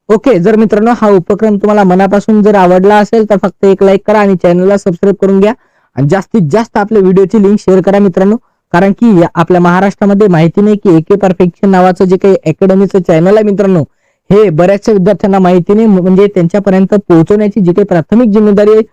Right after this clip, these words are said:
कोणाची असेल तर मित्रांनो आपल्या व्ह्यूअरची आहे. ओके, तर मित्रांनो तुमचे सर्वांचे मनापासून आभार मानतो की तुम्ही आपण आपला जो काही व्हिडिओ आहे हा बघितला.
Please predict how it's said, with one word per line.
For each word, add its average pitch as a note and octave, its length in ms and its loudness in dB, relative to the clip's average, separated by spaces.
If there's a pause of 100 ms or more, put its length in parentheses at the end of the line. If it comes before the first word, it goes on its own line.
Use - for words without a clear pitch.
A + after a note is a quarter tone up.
(220)
कोणाची F#3 300 0
असेल G#3+ 260 -2
तर A3+ 80 0
मित्रांनो G3+ 400 0 (200)
आपल्या G#3 260 0
व्ह्यूअरची F3+ 440 2
आहे. C#3 100 0 (500)
ओके, G#3 260 -2 (440)
तर F3+ 80 0
मित्रांनो G3+ 400 0 (600)
तुमचे G3 240 0
सर्वांचे F#3+ 480 0
मनापासून G3 520 -2
आभार E3 300 0
मानतो G3 260 0
की G#3 120 -4
तुम्ही G3 260 0
आपण F#3 220 -2 (100)
आपला F#3+ 340 0
जो D#3 140 -2
काही F3+ 160 0
व्हिडिओ F3 220 2
आहे F#3+ 120 0
हा F3+ 140 -2
बघितला. D#3+ 400 -2